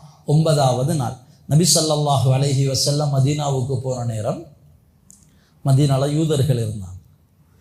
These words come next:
யூதர்கள் நோன்பு. ஸல்லல்லாஹு அலைஹி வஸல்லம் கேட்டாங்க, அவங்க ஏன் நோன்பு பிடிச்சிக்கணும் கொஞ்சம் கேட்டுட்டு வாங்க. அவங்க சொன்னாங்க, "ஹாதா யௌமுன் அதீம், இது எங்களுக்கு ஒரு ஸ்பெஷல் டே,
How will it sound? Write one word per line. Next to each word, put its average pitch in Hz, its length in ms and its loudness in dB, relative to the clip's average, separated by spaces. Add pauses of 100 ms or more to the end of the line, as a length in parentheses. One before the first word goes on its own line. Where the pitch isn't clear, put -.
(220)
யூதர்கள் 156 440 4
நோன்பு. 143 420 0 (880)
ஸல்லல்லாஹு 156 400 0
அலைஹி 147 100 -2
வஸல்லம் 147 220 -2
கேட்டாங்க, 151 640 -2 (960)
அவங்க 185 260 -4
ஏன் 214 140 0
நோன்பு 196 340 0
பிடிச்சிக்கணும் 185 280 -2
கொஞ்சம் 170 200 -4
கேட்டுட்டு 151 360 0
வாங்க. 117 280 -2 (960)
அவங்க 156 380 0
சொன்னாங்க, 147 720 0 (100)
"ஹாதா 143 260 2
யௌமுன் 143 460 0
அதீம், 151 420 0 (160)
இது 139 100 -4
எங்களுக்கு 156 280 -2
ஒரு 143 100 0
ஸ்பெஷல் 175 440 -2
டே, 147 260 -4